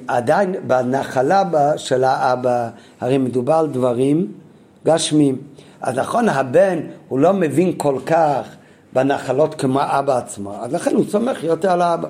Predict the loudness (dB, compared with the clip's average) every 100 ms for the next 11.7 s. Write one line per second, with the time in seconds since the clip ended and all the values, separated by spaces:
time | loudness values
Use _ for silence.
0 | -8 -6 -2 -2 0 -2 0 0 0 0
1 | 0 -2 -6 -16 -6 0 2 2 2 0
2 | 2 2 4 4 4 4 0 -10 -4 -2
3 | 2 4 4 2 2 2 4 2 2 2
4 | 2 0 0 2 -2 0 2 2 0 -6
5 | -20 -20 -20 -6 0 0 0 -8 -12 -20
6 | -16 -4 0 2 0 -2 -10 -4 -2 0
7 | 2 2 2 2 2 -2 -4 0 0 0
8 | 2 2 2 2 2 0 0 2 4 2
9 | 0 -8 -20 -2 2 4 2 2 4 4
10 | 4 0 2 2 2 2 2 2 0 -2
11 | -4 -2 0 0 2 4 2